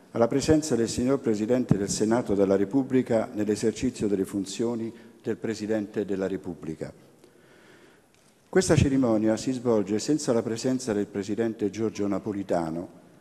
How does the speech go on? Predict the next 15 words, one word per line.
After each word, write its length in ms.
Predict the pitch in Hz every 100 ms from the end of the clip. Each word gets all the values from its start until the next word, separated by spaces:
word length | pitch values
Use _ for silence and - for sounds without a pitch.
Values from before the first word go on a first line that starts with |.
| - -
le 80 | 127
cui 140 | 165
funzioni 540 | 175 156 147 165 156 123
sono 300 | - 120 127
oggi 260 | 131 -
esercitate 880 | 113 113 107 - 104 107 90 87 87
per 160 | 85 98
dettato 540 | 90 110 - 123 117
costituzionale 1120 | 104 98 - 90 87 - 95 113 110 117 - - - - -
dal 160 | 113
Presidente 500 | 110 127 143 156 156
del 140 | 123 110
Senato 480 | - 120 127 127 101
Pietro 340 | 123 123 117
Grasso, 800 | 101 92 73 - - 82 -